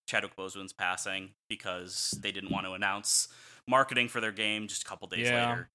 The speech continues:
Speaker 1: Completely understandable.
Speaker 2: Can, can I say,
Speaker 1: Um,
Speaker 2: too, I deeply love that they remembered to put hearing aids on Clint Barton.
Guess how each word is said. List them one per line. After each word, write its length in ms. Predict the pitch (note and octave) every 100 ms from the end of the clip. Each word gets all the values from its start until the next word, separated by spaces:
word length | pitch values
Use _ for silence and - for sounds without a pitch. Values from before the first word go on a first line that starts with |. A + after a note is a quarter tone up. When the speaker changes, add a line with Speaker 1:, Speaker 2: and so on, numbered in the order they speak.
| -
Speaker 1:
Completely 340 | G2+ G#2 F#2+
understandable. 640 | F2+ F#2+ - G2 F#2 F#2+ F#2
Speaker 2:
Can, 260 | G#3 G#3
can 160 | - A#3
I 60 | B3
say, 200 | G#2+ B3+
Speaker 1:
Um, 60 |
Speaker 2:
too, 260 | - F#3 F#3
I 120 | D#3 D3
deeply 560 | C3+ E3 F#3+ - F#3
love 580 | C3+ B2 A#2+ B2 C3+ - -
that 280 | B2+ C3 B2
they 160 | B2+ A#2+
remembered 840 | A#2+ A#2 A#2 A#2+ B2 B2+ B2+ C3+ _ _ _ _ _ -
to 160 | - D3
put 440 | - C#3+ B2+ - _ -
hearing 380 | D3+ C#3 B2 A2+
aids 500 | G#2 G#2 G#2 - -
on 180 | B2+ A2+
Clint 300 | - A2+ G2+
Barton. 320 | G#2 G2 -